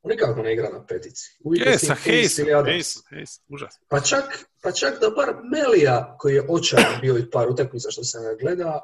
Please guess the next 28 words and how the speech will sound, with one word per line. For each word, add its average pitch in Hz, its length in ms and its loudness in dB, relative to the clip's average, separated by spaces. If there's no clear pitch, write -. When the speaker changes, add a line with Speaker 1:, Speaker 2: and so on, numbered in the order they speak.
Speaker 1:
ali 135 220 -10
bar 196 340 -4
njega 208 260 2
da 135 180 0
koristiš 147 480 0
umjesto 123 260 -8
Hayesa, 139 440 -2
jer 117 160 -2
pa 113 100 -4
je 117 100 -4
ono 127 100 -4
nekakav 113 520 -6
spacing 127 720 -4
imaš, 117 560 -6
ne, 123 280 -12
ni 120 180 -10
to. 147 100 -10
I 123 180 -4
Walker 170 460 0
mu 147 180 0
je 143 60 2
ono 143 380 -2
u... 127 240 -6
u, 147 100 -4
van 165 220 0
rotacije, 147 680 0
ali 143 140 2
eto. 143 120 -4